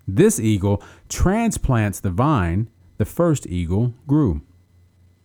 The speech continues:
God's question is, will the vine now prosper after its replanting? Also, will it thrive?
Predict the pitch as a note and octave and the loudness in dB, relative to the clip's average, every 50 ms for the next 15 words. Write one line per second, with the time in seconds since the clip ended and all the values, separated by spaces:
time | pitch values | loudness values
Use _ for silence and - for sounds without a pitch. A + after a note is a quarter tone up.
0 | _ _ _ _ _ _ _ - _ _ _ _ _ _ _ _ - - - - | _ _ _ _ _ _ _ -20 _ _ _ _ _ _ _ _ -20 -20 -20 -20
1 | - - - - - G3+ A#3+ B3 A3 C3 C3 - - - E3 E3+ E3 - - - | -20 -18 -6 -2 0 2 2 2 0 0 -2 -4 0 0 2 2 2 0 -2 -2
2 | A2+ G#2+ F#2 D#2+ G2+ F2+ E2 D#2+ F#2+ A2+ A#2+ - - _ _ _ _ _ _ _ | -2 -2 0 0 -2 -2 -2 -2 -4 -4 -6 -8 -14 _ _ _ _ _ _ _
3 | _ _ _ _ _ _ _ _ - B2 A2+ C3+ E3+ G3+ A3 G#3 F3 D3+ B2 G2+ | _ _ _ _ _ _ _ _ -4 2 4 4 4 4 4 4 2 2 2 2
4 | B2 C#3+ D3+ D3 C3+ A#2 A2+ A2 G#2+ G#2+ A2+ A#2 A#2 A2+ A2+ A2 - - D#3+ D#3+ | 2 2 2 2 2 2 2 4 4 2 2 2 0 0 -2 -4 -6 -4 -4 -2
5 | D#3+ D#3 - - - - D2+ C#2 E2 G2+ - - - - F#2+ F2+ F3 - - G#2+ | -2 -2 -4 -4 -8 -8 -6 -6 -6 -6 -6 -8 -8 -4 -4 -4 -4 -2 -2 0
6 | F#2 E2 F2 - - - D#2+ D2+ D2+ - - C3 C3 B2+ A#2+ A#2 - - D2+ C2+ | 0 0 -2 -4 -6 -8 -8 -8 -4 -2 0 2 2 2 2 0 0 -2 -6 -8
7 | B1+ - - _ _ _ _ _ _ _ _ _ _ _ _ _ _ - - - | -10 -14 -18 _ _ _ _ _ _ _ _ _ _ _ _ _ _ -18 -8 -4
8 | E2 B2+ C#3+ - - F#2 G#2 A#2+ G#2+ F#2 G2 G#2 A#2+ A2+ - - _ B2+ A#2+ B2 | -4 -4 -2 -2 -2 -2 -2 0 0 0 0 0 -2 -4 -6 -8 _ -2 0 0
9 | B2+ B2 G#2 D#2 A1+ - - - - - | 0 0 -2 -4 -6 -10 -14 -18 -20 -20